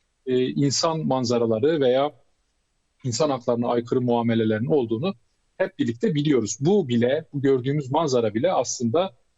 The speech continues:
söylenen, belki de ispatlanamayan bazı şeylerin, e, gerçek olabilmesi noktasında da ciddi bir karine oluşturmakta. Bu önemli. Biz hepimiz,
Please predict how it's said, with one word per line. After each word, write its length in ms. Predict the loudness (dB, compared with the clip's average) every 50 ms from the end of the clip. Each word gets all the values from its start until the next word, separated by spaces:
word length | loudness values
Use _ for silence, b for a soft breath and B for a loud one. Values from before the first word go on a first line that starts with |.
| _ _ _ _ _
söylenen, 800 | -6 -6 0 2 2 4 4 2 2 2 0 0 0 -2 -6 -8 _ _ _
belki 260 | -4 -2 -2 0 0
de 60 | 0 0
ispatlanamayan 840 | 0 0 0 -2 -2 0 -2 -2 0 0 2 2 2 0 0 0
bazı 280 | 0 0 0 0 -2 -4
şeylerin, 500 | -2 0 0 2 2 2 0 0 -2 -4 _ _ _ _ _ _ _ _
e, 120 | -4 -2 -2
gerçek 500 | 0 0 0 0 0 0 -2 -2 0 0
olabilmesi 680 | 0 2 2 0 0 -2 -2 -2 0 0 -2 0 0
noktasında 540 | -2 -2 -2 -2 -4 -6 -2 0 0 2 2
da 120 | 2 2 0
ciddi 260 | -2 -2 -2 -2 -2
bir 100 | -2 -2
karine 360 | -2 -2 0 0 0 0 2
oluşturmakta. 760 | 2 2 0 0 -4 -8 -6 -4 -4 -4 -4 -2 -2 0 2 2
Bu 320 | 2 2 2 2 0 0
önemli. 300 | 2 0 0 -2 -2 -2
Biz 120 | -2 0 0
hepimiz, 500 | 0 0 0 -2 -2 -2 -2 -8 -14